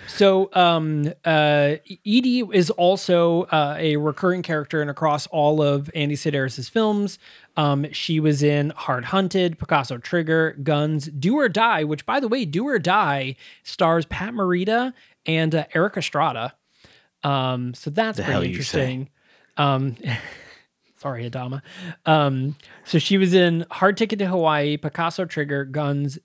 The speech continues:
Speaker 1: Do or Die, Hard Hunted, Fit to Kill, as all as Edie.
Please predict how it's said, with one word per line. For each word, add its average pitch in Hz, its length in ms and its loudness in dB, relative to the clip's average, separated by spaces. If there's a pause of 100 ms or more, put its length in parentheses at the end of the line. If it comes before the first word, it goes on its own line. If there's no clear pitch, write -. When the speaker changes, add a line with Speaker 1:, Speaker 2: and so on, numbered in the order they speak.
(120)
Speaker 1:
Do 147 180 0
or 147 140 2
Die, 131 500 0
Hard 160 340 0
Hunted, 139 600 -2
Fit - 320 -6
to 135 100 -10
Kill, 123 460 -10 (300)
as 139 540 -2 (100)
all 156 320 2
as 131 540 -4
Edie. 127 440 -10